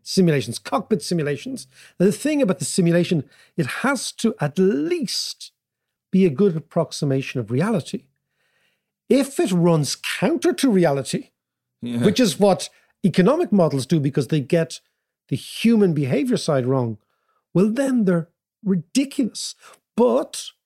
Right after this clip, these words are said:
Speaker 1: if everyone's bought into this as a way of looking at the world, it takes a real rebel to say, "Hold on a second, that's not the way the world works." And it's only now that that's happening, and where it's coming from are more women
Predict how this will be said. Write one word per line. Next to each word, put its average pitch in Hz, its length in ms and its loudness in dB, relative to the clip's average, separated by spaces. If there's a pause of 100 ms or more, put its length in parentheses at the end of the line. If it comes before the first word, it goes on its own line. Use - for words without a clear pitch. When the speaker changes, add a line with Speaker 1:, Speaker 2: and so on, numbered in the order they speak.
(280)
Speaker 1:
if 185 220 0
everyone's 220 400 0
bought 180 360 2
into 220 240 0
this 139 320 -2
as 127 100 -2
a 143 80 2
way 139 180 0
of 123 100 -2
looking 202 300 0
at 160 80 -2
the 160 80 -2
world, 135 420 0 (440)
it - 200 -2
takes - 680 -4 (680)
a 175 120 4
real 226 340 4
rebel 160 440 2
to 143 100 -4
say, 175 200 0
"Hold 220 240 0
on 143 100 0
a 127 60 0
second, 156 340 -2
that's 170 160 -2
not 180 120 -2
the 196 60 0
way 180 120 4
the 185 100 2
world 190 200 0
works." - 440 -6 (600)
And 165 100 2
it's - 120 -4
only 185 200 2
now 190 340 0
that 175 120 -2
that's - 180 -4
happening, 127 380 -2 (260)
and 131 160 -6
where 139 120 -2
it's 123 120 -8
coming 277 300 -2
from 226 320 -2 (560)
are 147 120 0
more 143 360 0
women 135 400 -2